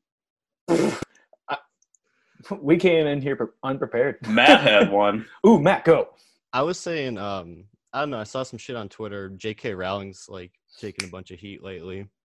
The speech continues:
Speaker 1: Good one. Good one.
Speaker 3: I, like, I didn't, I didn't look into it a ton. I just saw she, she said some shit about transgender people,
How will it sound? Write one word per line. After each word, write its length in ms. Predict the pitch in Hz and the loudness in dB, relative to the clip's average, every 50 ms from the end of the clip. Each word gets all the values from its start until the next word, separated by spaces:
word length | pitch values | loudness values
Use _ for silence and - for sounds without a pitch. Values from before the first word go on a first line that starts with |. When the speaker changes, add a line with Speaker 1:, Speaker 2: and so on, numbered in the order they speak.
| _ _ _ _ _ _ _ _ _ - | _ _ _ _ _ _ _ _ _ -2
Speaker 1:
Good 200 | 147 143 135 117 | 0 0 0 2
one. 260 | 120 110 92 82 87 - - - _ _ _ - | -2 -6 -6 -8 -12 -18 -20 -20 _ _ _ 2
Good 220 | - 160 202 202 | 6 6 6 6
one. 260 | 202 170 110 92 92 - _ _ _ _ _ _ _ _ _ _ _ _ _ _ _ - | 4 2 -2 -4 -6 -14 _ _ _ _ _ _ _ _ _ _ _ _ _ _ _ -2
Speaker 3:
I, 120 | 131 151 | -2 0
like, 240 | 160 185 180 135 - _ - | 0 0 -2 -4 -8 _ -6
I 120 | 139 151 180 | -4 -4 -2
didn't, 340 | 214 208 180 151 120 - _ _ - | -2 -4 -4 -6 -8 -10 _ _ -6
I 80 | 135 | -4
didn't 200 | 165 180 143 127 | -2 -2 -2 -4
look 200 | 123 123 120 - | -4 -6 -6 -6
into 300 | 113 113 123 - - 135 117 | -8 -8 -8 -10 -10 -10 -10
it 40 | 98 | -10
a 40 | 92 | -12
ton. 400 | _ - 113 110 117 117 123 127 123 120 - - | _ -14 -12 -12 -10 -10 -10 -12 -14 -16 -16 -12
I 80 | 110 117 | -12 -12
just 200 | 117 117 110 - | -12 -12 -16 -14
saw 160 | - 113 107 | -14 -12 -12
she, 280 | 104 - - 110 104 - _ | -12 -14 -16 -20 -20 -20 _
she 200 | - - 117 104 | -20 -16 -16 -16
said 240 | - - 104 98 - | -12 -12 -12 -12 -12
some 160 | - 98 95 | -16 -18 -18
shit 180 | - - 101 | -16 -14 -16
about 300 | 90 87 85 85 87 - _ | -16 -14 -14 -14 -14 -14 _
transgender 640 | - 98 87 85 87 - - - 85 87 85 85 _ | -20 -18 -18 -18 -20 -20 -20 -20 -20 -20 -20 -20 _
people, 460 | - 101 90 _ _ 87 90 98 | -20 -20 -20 _ _ -20 -20 -20